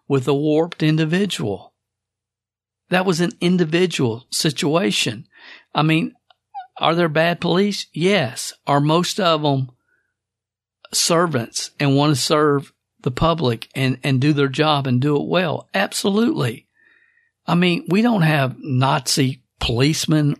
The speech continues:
or, and running around the United States. I mean, we don't.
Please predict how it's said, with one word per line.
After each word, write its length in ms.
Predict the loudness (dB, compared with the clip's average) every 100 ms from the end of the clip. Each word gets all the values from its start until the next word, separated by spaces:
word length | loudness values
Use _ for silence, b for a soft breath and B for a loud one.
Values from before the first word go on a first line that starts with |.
| -6
or, 140 | -10 -8
and 400 | -2 0 0 0
running 280 | -2 -2
around 340 | -2 0 0 0
the 80 | 0
United 440 | 0 0 -2 -4
States. 680 | -8 -2 -2 -2 -4 -10 -16 b b b b b b b _ _
I 100 | -2
mean, 300 | 2 2 0 -2
we 180 | 0 2
don't. 640 | 2 2 2 0 -4 -14